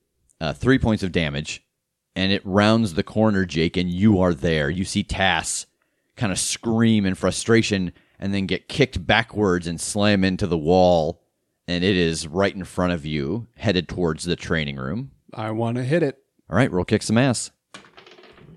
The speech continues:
Speaker 2: Seven.
Speaker 1: You take three points of damage. It, I assume, also takes three points of damage?
Speaker 2: Yes.
Speaker 1: You hear when you hit it that there is more crackling sound,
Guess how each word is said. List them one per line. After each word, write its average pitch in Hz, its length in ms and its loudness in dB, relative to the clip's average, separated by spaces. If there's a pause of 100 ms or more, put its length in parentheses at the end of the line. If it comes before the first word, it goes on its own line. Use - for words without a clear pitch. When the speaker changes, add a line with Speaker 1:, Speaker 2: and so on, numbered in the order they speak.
(800)
Speaker 2:
Seven. 113 360 -4 (580)
Speaker 1:
You 98 140 2
take 117 300 4
three 120 260 2
points 117 260 2
of 95 100 -2
damage. 104 500 0 (460)
It, 113 260 0
I 92 100 2
assume, 98 280 2
also 101 240 2
takes 107 200 2
three 101 160 0
points 104 240 -4
of 90 60 -6
damage? 101 400 -2 (440)
Speaker 2:
Yes. 120 540 -4 (280)
Speaker 1:
You 113 160 2
hear 147 300 6
when 107 200 2
you 92 120 0
hit 120 240 4
it 92 280 2
that 80 100 -12
there 107 160 2
is 90 140 0
more 95 400 2 (120)
crackling 92 720 -2
sound, 73 640 -4